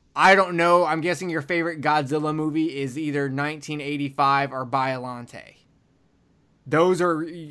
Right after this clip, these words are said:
bes-, like, those are probably your two favorite Godzilla movies. But for everyone else who, you know, loves sitting down and watching King Kong versus Godzilla, everything I wanted. But this also movie is wide enough that it is an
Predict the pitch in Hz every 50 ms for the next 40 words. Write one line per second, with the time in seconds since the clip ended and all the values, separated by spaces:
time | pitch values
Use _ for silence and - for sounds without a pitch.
0 | 143 - 151 135 156 139 139 - - - 170 160 156 139 120 156 165 175 180 165
1 | 175 175 143 - 175 175 170 170 151 165 160 151 143 143 143 143 143 139 - 160
2 | 151 143 139 156 143 143 135 131 127 135 135 143 131 117 131 131 131 123 120 110
3 | 98 95 95 - - - _ _ _ _ - _ _ _ _ - 143 135 175 190
4 | 196 196 - 190 185 175 202 214 240 240 220 202 175 170 175 185 190 196 196 -
5 | - 185 170 165 156 156 151 160 156 151 151 147 147 139 135 135 - - - -
6 | _ - - - - _ _ - - - _ _ _ _ - 160 139 143 151 156
7 | 165 147 135 - - 196 - 160 147 135 151 165 165 160 151 151 151 156 147 -
8 | 156 143 135 135 - - 151 151 135 143 151 151 147 147 151 139 139 147 131 139
9 | 143 143 143 135 131 143 147 165 185 214 226 220 _ _ - _ _ _ _ _
10 | _ _ _ _ _ - - 240 233 240 220 202 214 202 208 214 190 170 156 143
11 | 135 135 127 123 120 98 - _ _ - - _ _ _ - 139 170 226 240 214
12 | 202 208 - 240 214 233 262 269 269 262 226 196 196 196 190 196 185 160 139 143
13 | 160 151 175 208 196 175 175 170 - 185 165 160 - 147 180 185 190 190 185